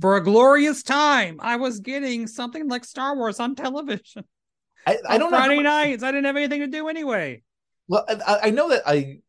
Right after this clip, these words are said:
Speaker 2: having read a little bit more about the series, they, they tended to go more with Star Trek kind of stuff 'cause they kind of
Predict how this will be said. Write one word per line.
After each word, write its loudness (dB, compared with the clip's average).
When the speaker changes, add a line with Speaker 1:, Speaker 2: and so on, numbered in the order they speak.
Speaker 2:
having 0
read 4
a 2
little -2
bit -2
more 0
about 0
the -8
series, -2
they, 2
they 0
tended -2
to 0
go 4
more 0
with 0
Star -2
Trek -2
kind -2
of -6
stuff 0
'cause 0
they 0
kind -2
of -4